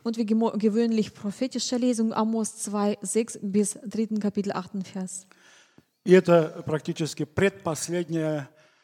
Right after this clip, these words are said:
Speaker 2: чтение Торы,
Speaker 1: Das ist
Speaker 2: этой
Speaker 1: praktisch
Speaker 2: книги Берешит.
Speaker 1: vorletzte Tora-Lesung, äh, das Buch Re-, äh, von dem Buch Bereshit.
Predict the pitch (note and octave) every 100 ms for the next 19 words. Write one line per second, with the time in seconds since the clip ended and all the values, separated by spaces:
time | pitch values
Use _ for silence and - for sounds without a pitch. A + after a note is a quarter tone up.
0 | _ - - - E3 E3 D#3 D3+ F3+ G3
1 | G3+ G#3 F#3 - - - A3+ A3 E3 A#3
2 | - E3+ F3 E3 D#3+ D#3 D3+ A3 A3+ -
3 | - - - B3+ C4 C4 C4 - - A#3+
4 | A#3 - B3 C4+ B3 B3 A#3+ A#3 A3 A3+
5 | G#3 A3 - A3 G3+ - G#3 G3+ G#3 G#3
6 | - G3+ F#3+ F#3+ G3 F#3+ G3+ F#3+ A#3 G#3
7 | F3+ F#3 F3+ C4